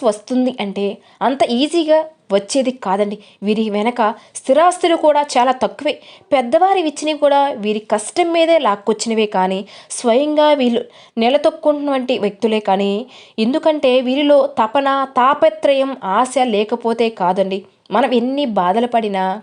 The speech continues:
వీళ్ళు ఎంతో బాధలు, సమస్యలు వాళ్ళు నిలదొక్కుని వాళ్ళన్నిట్లో నలిగిపోయి వచ్చారు. కాబట్టి ఒక స్థాయికి రావాలని గట్టిగా సంకల్పంతో ఉంటారండి. చెప్పాలి అంటే ఈ కుంభరాశి వారి జీవితం పూలబాట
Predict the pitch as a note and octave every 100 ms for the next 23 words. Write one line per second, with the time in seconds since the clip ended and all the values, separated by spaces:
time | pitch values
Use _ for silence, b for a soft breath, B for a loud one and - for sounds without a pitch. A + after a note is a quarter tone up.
0 | _ b b b b - A#3 A#3+ F#3+ G#3
1 | B3 D4+ D4 G3+ F#3 G3 F#3+ G#3+ A3 -
2 | F#3 G#3+ - - A#3 G#3 G3+ G#3 G3+ F#3
3 | F3+ A#3+ C#4 - A#3+ A3 G#3+ B B B
4 | _ - G3 F#3+ A#3 C#4+ D4 C#4 A3+ F#3
5 | B3+ E4+ E4 B3+ - - A2 _ _ _
6 | - G3+ B3 A#3+ C4+ C4+ C4 A#3 C#4 D4+
7 | G#3+ G3+ A3+ A#3 G#3+ G#3+ F#3 G#3 G#3+ C#4
8 | C4+ C4+ F3+ F#3+ G3+ A#3+ B3 A#3 B3+ G#3+
9 | G#3 G3 F#3+ F#3+ F#3+ _ _ _ - A3+
10 | - A#3+ B3 A#3 G3 F#3 F#3 G#3 C4 C#4+
11 | C#4 C4 D4 D4+ D4+ D4+ C#4 C#4+ G#3+ -
12 | A3+ B3 G#3 F#3+ A3 - B B - B3+
13 | D4+ D#4 C#4 A3